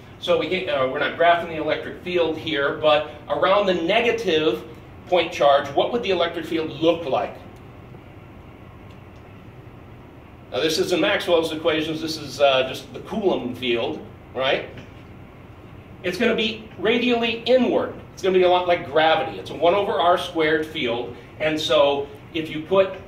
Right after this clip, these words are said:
a test charge in, it's gonna want to go towards, the push is gonna be towards the negative five. All right? Over here, what's the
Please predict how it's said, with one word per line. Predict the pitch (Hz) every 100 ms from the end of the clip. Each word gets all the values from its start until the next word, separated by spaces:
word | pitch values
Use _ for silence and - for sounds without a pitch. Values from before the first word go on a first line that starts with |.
| -
a | 151 135
test | - 208 - -
charge | - 139 135 135 131 -
in, | 143 120 117 180 - - -
it's | 170 160
gonna | 180 160 151
want | 151 160 160 -
to | 170 151 143 -
go | 160 165 160 156
towards, | - 139 170 151 - -
the | 135
push | - - 202 - -
is | -
gonna | 147 139
be | 139
towards | 139 160 156 143 139 -
the |
negative | 139 123 113 123 -
five. | 160 143 - - - - - - - - -
All | 117
right? | 131 - - - - - -
Over | 175 180
here, | 180 240 190 - -
what's | 143 -
the | - 156 139 127